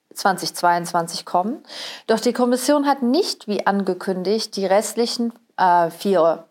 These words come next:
Umweltziele, also die Bewertungskriterien der restlichen vier Umweltziele veröffentlicht. Gleiches übrigens auch bei der Sozialtaxonomie. Da werden schon die ersten Stimmen im Markt immer lauter, ob die denn überhaupt noch kommt.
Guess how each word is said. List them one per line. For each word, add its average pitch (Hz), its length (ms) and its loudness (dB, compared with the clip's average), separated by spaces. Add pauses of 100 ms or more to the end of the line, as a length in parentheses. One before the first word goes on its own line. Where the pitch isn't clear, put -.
(140)
Umweltziele, 220 720 2
also 175 180 2
die 165 100 -6
Bewertungskriterien 240 880 -2
der 233 100 0
restlichen 233 420 -2
vier 220 220 -2
Umweltziele 202 540 0
veröffentlicht. - 840 -4 (440)
Gleiches 196 480 2
übrigens 277 440 0
auch 233 160 2
bei 208 140 4
der 196 80 -2
Sozialtaxonomie. 175 1040 -4 (480)
Da 208 140 2
werden 220 200 4
schon 226 200 -2
die - 140 -4
ersten 233 380 2
Stimmen 262 400 0
im 233 160 0
Markt 214 380 0
immer 226 240 2
lauter, 220 360 4
ob 214 120 -2
die 240 80 -2
denn 226 140 0
überhaupt 240 360 0
noch 165 220 -2
kommt. - 440 -10